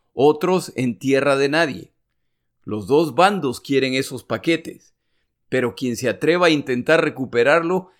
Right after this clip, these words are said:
arriesga la vida. Ya llega a mediados de agosto.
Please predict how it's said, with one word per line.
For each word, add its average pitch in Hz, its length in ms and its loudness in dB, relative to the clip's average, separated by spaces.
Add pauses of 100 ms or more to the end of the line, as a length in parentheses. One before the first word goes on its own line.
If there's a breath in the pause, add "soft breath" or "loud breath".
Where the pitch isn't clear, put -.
(200 soft breath)
arriesga 117 640 -2
la 131 160 2
vida. 120 400 -8 (1500)
Ya 143 120 2
llega 165 280 4
a - 20 2
mediados 156 560 2
de 143 100 2
agosto. 143 540 -2